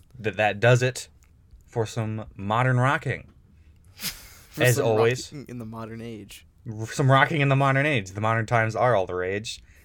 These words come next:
Speaker 1: Um,
Speaker 2: <laughs>
Speaker 1: so let's get rocking.
Speaker 2: Ooh, that
Speaker 1: Uh,
Speaker 2: rhymed.
Speaker 1: ooh, I am just spitting fire here today.
Speaker 2: <laughs>
Speaker 1: Uh, <laughs>
Speaker 2: Write that down, write that down.
Speaker 1: Write that down, write that down.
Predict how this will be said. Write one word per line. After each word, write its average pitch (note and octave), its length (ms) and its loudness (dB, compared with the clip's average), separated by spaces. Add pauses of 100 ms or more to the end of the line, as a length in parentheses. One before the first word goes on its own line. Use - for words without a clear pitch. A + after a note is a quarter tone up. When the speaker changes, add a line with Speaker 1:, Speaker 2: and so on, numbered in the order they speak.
(200)
Speaker 1:
Um, F#2 520 -6
Speaker 2:
<laughs> - 40 -20
Speaker 1:
so - 200 -8
let's A2+ 220 2
get A#2+ 160 6
rocking. G#2+ 440 2
Speaker 2:
Ooh, E3 240 -10
that A#2 60 0
Speaker 1:
Uh, A2 400 8
Speaker 2:
rhymed. D#3 360 6
Speaker 1:
ooh, G#2+ 460 4 (340)
I B2 240 8
am B2+ 160 6
just - 400 -2
spitting C#3 320 4
fire E3 280 12
here D3 160 8
today. B2+ 380 6
Speaker 2:
<laughs> - 60 -10 (260)
Speaker 1:
Uh, A2 260 6 (300)
<laughs> F4+ 80 8 (140)
Speaker 2:
Write - 120 10
that G#3+ 120 6
down, F#3 200 6
write F3 140 0
that G3+ 120 4
down. D#3+ 260 0 (160)
Speaker 1:
Write D#3 140 8
that C3+ 120 6
down, G3 220 10
write G3 120 4
that D4 120 8 (260)
down. D#3+ 240 0